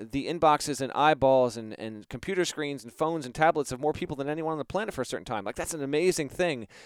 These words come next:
Um, so if any of you who knew Chris on that level came to this podcast and discovered it because of that, I hope this was able, was one way for you to reconnect with him. It, it is a way of bringing him back to life, if you will.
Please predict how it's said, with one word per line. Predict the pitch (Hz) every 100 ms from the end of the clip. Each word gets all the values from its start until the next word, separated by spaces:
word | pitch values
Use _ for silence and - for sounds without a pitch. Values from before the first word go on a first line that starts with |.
| - -
Um, | 127 120 117 85 _ _ - -
so | - 190
if | 170 196
any | 220 214
of | 170
you | 139 170 160
who | 123 151
knew | 156
Chris | 151 160 143
on | 139 131
that | 135 123
level | 131 123
came | 113 139 127
to | 123
this | 113
podcast | 131 117 123 117 120
and |
discovered | 113 107 - 117 117
it | 113
because | - 113 110
of |
that, | 117
I | 123 147
hope | 196
this | - 160
was | 147
able, | 135 135 127 113 - - - -
was | 143 147
one | 170 160
way | 151
for | -
you | 143 131
to | 117 123 - 98
reconnect | 143 - 135 131
with | 127 127
him. | 123
It, | 113 120 -
it | - - 165
is | 190
a | 175 160
way | 156 160
of | 131
bringing | 123 147 147
him | 135 127
back | 131 117
to | 120
life, | 135 151
if | 123 -
you | 113
will. | 113 113 110